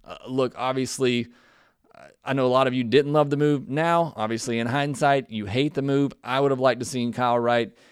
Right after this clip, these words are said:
get an opportunity to finish off that inning, but he didn't. You went to Will Smith.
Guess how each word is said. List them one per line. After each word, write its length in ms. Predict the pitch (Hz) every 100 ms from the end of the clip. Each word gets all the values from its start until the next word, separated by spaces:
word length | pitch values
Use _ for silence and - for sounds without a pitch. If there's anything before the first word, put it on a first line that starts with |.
| _ -
get 160 | 120
an 80 | 120
opportunity 540 | 117 110 120 117 110
to 100 | 104
finish 380 | 98 120 127 120
off 280 | 123 120 120
that 260 | 104 98 -
inning, 460 | 120 123 120 113 - _ _ -
but 460 | 98 107 107 104 - - _ -
he 160 | 101
didn't. 420 | 131 151 156 -
You 140 | 107 101
went 160 | 135
to 60 | 135
Will 180 | 143 135
Smith. 480 | - 135 135 120